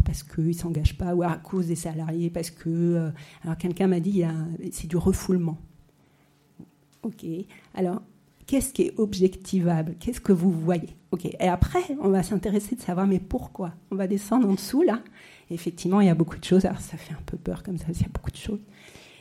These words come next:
Euh, en fait, pour moi, c'est des clés. La, la résistance est une clé fondamentale de transition. Pourquoi ? Parce que c'est une porte. C'est une porte.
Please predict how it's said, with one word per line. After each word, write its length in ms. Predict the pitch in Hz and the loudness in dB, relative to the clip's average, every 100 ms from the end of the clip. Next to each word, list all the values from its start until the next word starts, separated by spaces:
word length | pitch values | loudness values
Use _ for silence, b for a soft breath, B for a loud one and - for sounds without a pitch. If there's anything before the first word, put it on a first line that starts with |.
| B | B
Euh, 200 | 190 180 - | 2 2 2
en 120 | 170 | 2
fait, 360 | 220 254 - - | 6 4 2 -2
pour 140 | - | 2
moi, 300 | 175 202 226 226 | 4 4 4 0
c'est 260 | - 185 | -4 -4
des 140 | 170 165 | -2 -2
clés. 540 | - - 190 202 190 - 185 | -4 -4 0 0 -2 -4 -2
La, 140 | 170 - - | -2 -4 0
la 200 | 170 165 | 2 6
résistance 640 | 175 196 185 202 202 - | 4 4 2 2 2 4
est 180 | 175 - | 2 0
une 80 | 160 | -2
clé 420 | - 190 196 - - | 0 4 4 2 -14
fondamentale 800 | - - 190 180 180 170 170 190 185 | -18 0 4 6 4 2 2 0 0
de 100 | 175 | -4
transition. 520 | - 175 170 170 165 - - | 0 2 2 -2 -8 -8 -8
Pourquoi ? 440 | 165 - 220 339 | -8 -2 -2 2
Parce 160 | 196 180 | 0 2
que 100 | 180 | 0
c'est 180 | - 165 | 2 2
une 120 | 160 | 0
porte. 640 | - - - - - - - | -6 -2 -2 0 -4 -4 -14
C'est 160 | - | -2
une 120 | 160 165 | -2 0
porte. 360 | 185 190 - | -2 -4 -6